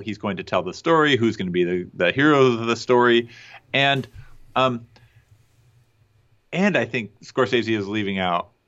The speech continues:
or, or is, is leaving out the possibility that maybe he's telling the story twice to the same people, and he's just telling the same story,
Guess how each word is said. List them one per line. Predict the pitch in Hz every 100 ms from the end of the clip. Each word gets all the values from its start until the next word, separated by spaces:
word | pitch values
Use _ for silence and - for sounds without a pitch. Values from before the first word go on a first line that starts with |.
| _ _ _ _
or, | 127 123
or | 123
is, | 120 -
is | - 107
leaving | 127 165 151
out | 107 104
the |
possibility | - 95 - 90 82 - - _ _ _ _ _ _ _ _
that | - 110
maybe | 120 120 139 147 123 110 - _ _ -
he's | 117 120
telling | 131 113 104
the |
story | 95 101 92
twice | 95 87 -
to | 92
the |
same | 85 90 87
people, | 87 98
and |
he's | 107
just | 131 -
telling | 135 123
the |
same | 107 110
story, | - 110 73 -